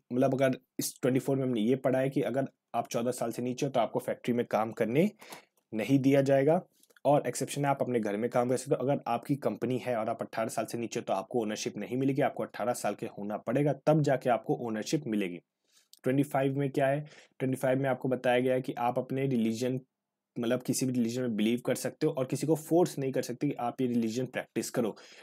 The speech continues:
और आपके रिलीजन के प्रमोशन से किसी को दिक्कत नहीं होनी चाहिए, जैसे हेट स्पीच नहीं होना चाहिए, मेंटी को अफेक्ट नहीं होना चाहिए, हेल्थ ख़राब नहीं होनी चाहिए और अदर चीज़ें होगी। फिर छब्बीस के अंदर आता है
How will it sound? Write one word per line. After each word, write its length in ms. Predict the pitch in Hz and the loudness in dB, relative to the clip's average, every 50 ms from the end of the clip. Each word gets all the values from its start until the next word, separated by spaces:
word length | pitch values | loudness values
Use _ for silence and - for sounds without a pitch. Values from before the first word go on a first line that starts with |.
| - _ - | -18 _ 0
और 140 | 131 139 139 | 2 4 4
आपके 260 | 131 127 127 - 147 | 4 2 2 0 0
रिलीजन 480 | 131 123 120 123 123 117 127 131 127 131 | 2 4 4 4 2 2 0 -2 -2 -2
के 100 | - 135 | -4 -4
प्रमोशन 460 | 135 127 113 117 113 110 - - 127 | -4 -2 -4 -2 -2 -4 -4 -4 -6
से 120 | 123 - 123 | -4 -4 -4
किसी 240 | 123 - - 123 | -4 -4 -4 -4
को 100 | 110 131 113 | -2 -2 -2
दिक्कत 400 | 107 104 - - - 131 - 127 | -2 -4 -6 -2 -4 -2 -2 -2
नहीं 180 | 104 107 117 | -6 -4 -4
होनी 160 | 110 107 107 98 | -4 -4 -4 -4
चाहिए, 220 | - 113 104 101 | -4 -6 -4 -4
जैसे 200 | 117 110 - 117 | -6 -6 -4 -4
हेट 120 | 110 110 | -4 -4
स्पीच 300 | - - - 117 - - | -4 -2 -2 -2 -2 -2
नहीं 140 | 117 110 113 | -6 -6 -4
होना 160 | 110 107 107 | -4 -6 -6
चाहिए, 220 | 104 - 117 107 107 | -6 -6 -4 -4 -4
मेंटी 420 | 104 104 104 - - 117 117 110 - - - _ _ _ _ _ _ _ _ - - | -4 -6 -8 -4 -2 -2 -2 -2 -4 -10 -20 _ _ _ _ _ _ _ _ -4 0
को 80 | 127 | 0
अफेक्ट 280 | 120 - - 120 - - | 0 0 -2 -6 -6 -4
नहीं 100 | 117 117 | -6 -6
होना 60 | 110 | -4
चाहिए, 180 | - 113 - 117 | -6 -6 -4 -2
हेल्थ 180 | 113 113 - | -2 -2 -4
ख़राब 260 | - - 110 107 107 | -4 -4 -2 -2 -2
नहीं 100 | 113 110 | -2 -2
होनी 120 | 107 107 - | -6 -4 -4
चाहिए 120 | 127 - | -4 -2
और 140 | - 127 123 - | -2 -2 -2 -2
अदर 220 | 120 120 113 117 - | -2 -2 -2 -4 -4
चीज़ें 260 | - 107 98 107 95 | -4 -6 -4 -4 -6
होगी। 380 | - 110 104 101 120 143 151 151 - _ _ _ - - _ _ _ _ _ - | -4 -4 -2 0 0 0 -2 -2 -10 _ _ _ -20 -20 _ _ _ _ _ 6
फिर 120 | 175 160 | 6 6
छब्बीस 440 | 147 - - 139 135 131 156 151 151 | 6 2 -2 0 2 4 2 2 2
के 100 | - 151 | 2 0
अंदर 180 | 147 143 143 139 | 0 2 2 2
आता 200 | 135 139 151 151 | 0 0 2 0
है 120 | 143 | 0